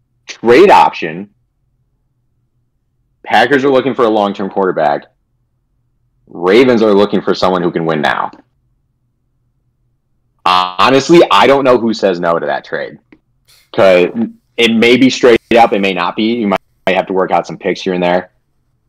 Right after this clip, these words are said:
Honestly, though, Ravens are built to win now. They have a run game. They have a good line.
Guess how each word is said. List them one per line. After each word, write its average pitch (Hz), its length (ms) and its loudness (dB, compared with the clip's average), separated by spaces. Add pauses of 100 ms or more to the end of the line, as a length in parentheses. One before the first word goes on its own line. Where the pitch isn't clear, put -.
(140)
Honestly, 110 460 2
though, 127 460 4 (120)
Ravens 120 420 2
are 113 80 4
built 98 300 0
to 101 80 -4
win 87 180 -4
now. 76 420 -2
They 82 200 -4
have 85 200 2
a 90 60 2
run 85 220 0
game. 80 420 -4 (180)
They 80 140 0
have 82 200 0
a 85 40 -2
good 82 260 0
line. 80 460 0